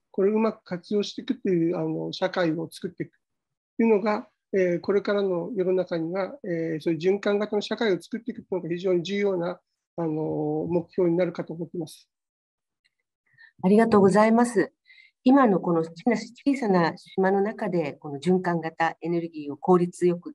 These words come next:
Speaker 2: ていうところで、あの、実はなんか沖縄にも、あの、先人たちの知恵として、えー、こう、島の中のエネルギーのシェアというか、物事を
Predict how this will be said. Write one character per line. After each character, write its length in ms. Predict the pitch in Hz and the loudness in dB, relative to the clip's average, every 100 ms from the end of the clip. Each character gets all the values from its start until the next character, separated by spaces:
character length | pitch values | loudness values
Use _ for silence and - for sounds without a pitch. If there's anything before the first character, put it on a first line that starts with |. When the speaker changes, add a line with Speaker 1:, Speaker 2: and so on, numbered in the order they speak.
| - | -4
Speaker 2:
て 80 | 180 | 0
い 140 | 170 | 0
う 80 | 165 | -4
と 100 | 170 | -10
こ 120 | 156 | -12
ろ 80 | 143 | -8
で、 120 | 143 - - - - - - | -8 -10 -16 -14 -14 -6 2
あ 80 | |
の、 220 | 165 151 156 | 4 4 2
実 200 | - - | -6 0
は 60 | |
な 120 | 254 | 0
ん 20 | 262 | 2
か 100 | - | -2
沖 240 | - 269 | 0 4
縄 220 | 294 302 | 4 4
に 120 | 294 | 4
も、 380 | 247 247 185 - - _ | 6 6 4 0 -8 _
あ 80 | 165 | -10
の、 260 | 151 135 127 | -8 -8 -12
先 160 | - 185 | 2 4
人 180 | 190 202 | 6 4
た 100 | 180 | 4
ち 140 | - | 0
の 140 | 147 147 | -2 -2
知 180 | - | 2
恵 80 | 180 | 2
と 140 | 180 147 | 2 -8
し 100 | - | -6
て、 320 | 175 151 127 _ - _ - | -2 -2 -4 _ -20 _ 0
え 580 | 165 156 147 143 139 135 | 4 4 2 0 0 -2
ー、 20 | - _ _ _ _ | -10 _ _ _ _
こ 440 | 160 156 139 - | 2 2 0 -6
う、 1700 | _ _ _ _ _ _ _ _ _ _ _ _ _ _ _ _ - | _ _ _ _ _ _ _ _ _ _ _ _ _ _ _ _ -8
島 240 | - 226 | 2 4
の 60 | 233 | 6
中 200 | 247 247 | 4 2
の 120 | 190 170 - _ _ _ 185 | -2 -4 -10 _ _ _ -2
エ 60 | |
ネ 80 | 202 | 0
ル 80 | 202 | 0
ギ 80 | 185 | -2
ー 20 | |
の 80 | 160 | -4
シ 160 | - | -4
ェ 100 | 196 | -2
ア 220 | 165 143 - _ | -2 -4 -10 _
と 80 | 170 | -8
い 180 | 160 160 | -6 -6
う 60 | |
か、 320 | 160 156 135 - _ | -8 -4 -4 -6 _
物 340 | - 180 196 233 | 0 4 6 4
事 320 | 226 170 147 | 2 -2 -4
を 140 | - | -8